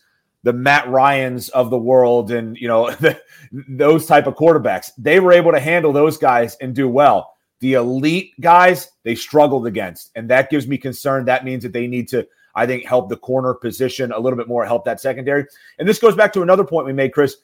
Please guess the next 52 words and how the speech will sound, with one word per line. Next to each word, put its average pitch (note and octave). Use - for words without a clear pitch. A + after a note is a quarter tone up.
You D#3+
get G#3
really G3
elite D#3
corner F3+
play, F#3
you D3+
get E3+
really E3+
solid F3
corner E3+
play, F#3+
those G#3+
inside A3
linebackers, A3
they F3
can C#4+
start C4
to G3+
do G3
some E3+
different E3
things D3+
as A2
well. C3+
You -
can A#3
start -
to F#3+
get G3
a F3
little F3
bit E3
more E3
exotic D#3
with C#3
those D3
guys C3+
as G#2+
well, C#3
like C3
they B2+
used D3+
to D3+
do D3
when C#3
they C3+
had D#3
reliable C#3
corners. C3
And C3
they, C3+